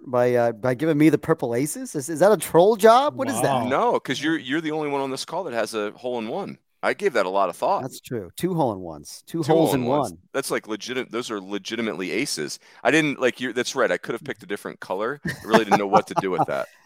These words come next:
Speaker 1: We'll, we'll be the yellow aces. How about that?
Speaker 3: Yellow
Speaker 2: There we go.
Speaker 3: aces.
Speaker 2: I like
Speaker 3: The
Speaker 2: it.
Speaker 3: pa-, the, the pastel aces, Fitzy, 'cause you're always well dressed on the golf course.
Speaker 1: Yeah, this is true.
Speaker 3: Yeah.
Speaker 2: <laughs>
Speaker 3: Hendel, I almost, or Kendall, <laughs> Kendall, uh,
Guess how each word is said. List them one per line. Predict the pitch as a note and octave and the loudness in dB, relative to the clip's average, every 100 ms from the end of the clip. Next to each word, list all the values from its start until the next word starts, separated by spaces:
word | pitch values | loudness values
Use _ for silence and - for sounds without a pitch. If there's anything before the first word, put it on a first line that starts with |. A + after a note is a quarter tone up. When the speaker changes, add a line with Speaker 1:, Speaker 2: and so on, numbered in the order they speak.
| - - | -10 6
Speaker 1:
We'll, | G#3 G#3+ | 6 8
we'll | A3 | 2
be | A#3+ | 4
the | G#3 | 0
yellow | D3+ D3+ C#3+ B2 | 4 4 4 0
aces. | A2+ A2+ - F2+ | -4 -6 -10 -10
How | C3+ | -4
about | C3 A2 | -4 -4
that? | G#2 F2 _ _ _ | -8 -10 _ _ _
Speaker 3:
Yellow | F2 F#2 A2+ | -6 -4 -2
Speaker 2:
There | D2 | -2
we | |
go. | D2 | -2
Speaker 3:
aces. | - C#2+ C2+ | -4 -10 -10
Speaker 2:
I | A2+ | -8
like | B2+ B2+ | -4 -4
Speaker 3:
The | |
Speaker 2:
it. | F2 | -2
Speaker 3:
pa-, | - B2 | -6 2
the, | B2+ A2+ | 2 4
the | A#2+ | 0
pastel | - A#2+ - - B2+ F2 | 0 0 0 -2 -2 -2
aces, | D2 - A#1 - | -6 -8 -10 -10
Fitzy, | E2+ - D#2 | -10 -12 -12
'cause | E2+ D#2+ | -12 -6
you're | G2+ | -2
always | G2 E2 F2 | -2 -2 -4
well | E2+ D#2+ | -6 -6
dressed | D#2+ E2 - C#2+ | -6 -6 -4 -10
on | C2+ | -10
the | B1+ | -8
golf | A#1+ G1+ | -10 -10
course. | - G#1 - - G#2 | -10 -12 -10 -14 -12
Speaker 1:
Yeah, | D2+ - A2 | -14 -18 -18
this | G#2+ | -18
is | G#2 | -20
true. | - G#2+ E2+ _ _ _ _ _ - | -16 -14 -14 _ _ _ _ _ -10
Speaker 3:
Yeah. | D2+ C#2 E3+ - | -10 -4 -6 -6
Speaker 2:
<laughs> | D3+ - - | -14 -14 -12
Speaker 3:
Hendel, | A#2 C3+ D#3 C3 | -4 2 6 8
I | A#2+ | 6
almost, | D3+ C#3+ B2+ - | 4 0 -4 -2
or | A2+ | -4
Kendall, | - C3 B2 F2+ G#2 - | -2 -6 -2 -4 -6 -6
<laughs> | D3 - | -6 -4
Kendall, | B2 G2+ F2+ _ _ | -4 -2 -6 _ _
uh, | - | -16